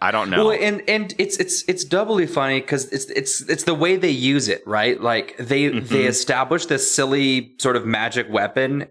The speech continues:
Speaker 2: and then immediately treat it as if the reader knows the rules of this magic.
Speaker 1: <laughs>
Speaker 2: Yeah,
Speaker 1: Yeah.
Speaker 2: of course, Surfer, the Surfer would definitely fall asleep to Z gas. Of cou-, <laughs> I know that as a comic book reader.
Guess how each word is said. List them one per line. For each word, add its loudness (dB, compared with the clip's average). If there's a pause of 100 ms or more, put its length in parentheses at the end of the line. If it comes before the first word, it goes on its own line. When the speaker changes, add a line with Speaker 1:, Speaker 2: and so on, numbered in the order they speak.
(100)
Speaker 2:
and 0
then 0
immediately 2
treat 0
it 2
as 0
if -6
the 2
reader 2
knows -2
the 2
rules -2
of -8
this -4
magic. -4
Speaker 1:
<laughs> 0 (1800)
Speaker 2:
Yeah, 2
Speaker 1:
Yeah. 2
Speaker 2:
of -4
course, 0
Surfer, -2 (260)
the -8
Surfer 0
would 0
definitely -2
fall -2
asleep -8
to -12
Z -4
gas. -4
Of -14
cou-, -6 (500)
<laughs> 0
I 0
know 0
that 0
as 0
a -4
comic -2
book -4
reader. -12